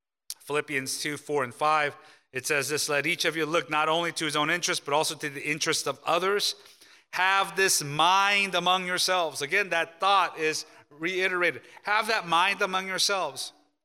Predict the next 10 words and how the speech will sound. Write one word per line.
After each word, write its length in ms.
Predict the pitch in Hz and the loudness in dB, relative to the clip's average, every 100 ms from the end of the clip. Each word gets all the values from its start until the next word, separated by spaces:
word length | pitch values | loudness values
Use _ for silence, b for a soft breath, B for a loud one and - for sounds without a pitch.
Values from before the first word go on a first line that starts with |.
| _ _ _ _ _ _ | _ _ _ _ _ _
So 160 | - 156 | -4 -2
we 220 | 135 185 | -2 -6
can 260 | 185 196 175 - | -4 -4 -4 -4
act 460 | 156 180 214 - - 160 | 0 2 0 -2 -8 -2
out, 560 | 170 147 190 214 - - _ _ _ _ _ _ _ | 2 2 2 -2 -12 -14 _ _ _ _ _ _ _
um, 220 | 139 139 151 | -2 -2 0
and 160 | 147 | -2
we 80 | 180 | -2
could 180 | - 165 | -6 -10
fake 760 | - - 196 220 247 - - | -16 -2 2 2 2 -6 -12